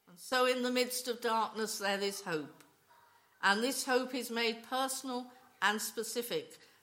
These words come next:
when a few verses later, the promise of a child is given, a son to be born,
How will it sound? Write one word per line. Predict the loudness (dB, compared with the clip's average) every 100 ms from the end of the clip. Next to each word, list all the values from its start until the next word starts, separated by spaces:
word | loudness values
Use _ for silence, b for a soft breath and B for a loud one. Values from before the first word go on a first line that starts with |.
| _
when | 0 2 2
a | 0
few | 0 -2
verses | 0 0 0 -2 -2
later, | 0 -2 -2
the | -8 -6
promise | -4 -2 -4 -6
of | -10
a |
child | -8 -4 -2 -2 -4
is | -6 -8
given, | -10 -10 -12 -18 b b b b
a | -8
son | -4 2 4 2 0
to | -6
be | -6 -4
born, | -2 -2 -2 -8 -14